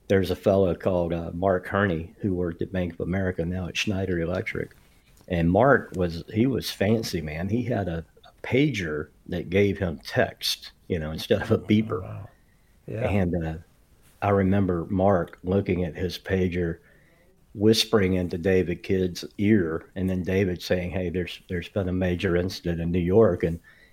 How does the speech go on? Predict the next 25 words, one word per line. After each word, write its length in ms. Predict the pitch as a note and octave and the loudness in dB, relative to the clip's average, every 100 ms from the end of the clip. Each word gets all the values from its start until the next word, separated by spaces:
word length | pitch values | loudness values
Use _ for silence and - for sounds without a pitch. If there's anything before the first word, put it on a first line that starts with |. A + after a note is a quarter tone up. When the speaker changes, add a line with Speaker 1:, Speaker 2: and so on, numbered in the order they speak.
| - | 0
Speaker 1:
at 140 | C3+ | 0
the 80 | F#2+ | 0
time, 460 | - A#2+ B2 F2+ F2 | -2 2 4 2 0
of 40 | |
course, 380 | - F#2 F#2 - | -2 -2 -2 0
Mark 300 | F#2 F#2+ - | 0 0 -2
had 160 | F#2+ | -8
responsibility 880 | F2+ F2 - F2 F2+ F2+ F2+ G2 F2 | -6 -8 -4 -4 -4 -4 0 0 0
for, 420 | F2 F2+ F2 F2 E2+ | -4 -6 -6 -6 -8
uh, 200 | E2+ F#2+ _ - | -12 -14 _ -8
B 140 | G#2 G2 | 0 2
of 100 | F2 | 4
A 300 | F#2 F2 - - - | 2 0 -6 -14 0
data 240 | F#2+ C3 | 4 4
centers 520 | A2+ F#2+ E2 E2 - - | 2 -2 -2 -6 -8 -4
in, 340 | A#2 A#2+ G#2 - _ - | 2 4 2 -2 _ -4
in 140 | A2+ | -2
the 40 | G#2+ | 0
Speaker 2:
Wow. 60 | |
Speaker 1:
city. 440 | A2 C#3 C#3+ - - _ - - - _ - _ - _ _ _ _ _ _ _ _ | 0 2 2 2 -6 _ -20 -20 -20 _ -20 _ -20 _ _ _ _ _ _ _ _
So, 380 | - - A2 G2 | -2 4 6 6
uh, 340 | F2+ F2+ E2+ D2+ - - - - - - | 2 0 -2 -4 -14 -20 -20 -20 -20 -10
that 400 | A2 G#2+ G#2+ - - _ _ _ _ | 0 2 2 -2 -14 _ _ _ _
driving 540 | - G2+ G#2+ B2 A2 F#2+ | -8 -2 0 2 2 0
home, 600 | - G#2 G2+ E2 D#2+ | 0 0 0 -2 -8